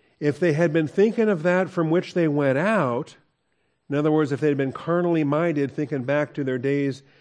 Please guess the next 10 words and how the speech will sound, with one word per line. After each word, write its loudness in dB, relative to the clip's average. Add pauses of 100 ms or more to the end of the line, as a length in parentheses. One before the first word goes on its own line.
(160)
as -6
idol -2
worshipers, -8 (760)
they 2
would 6
have 2
had -2
opportunity -2
to -2
return. -8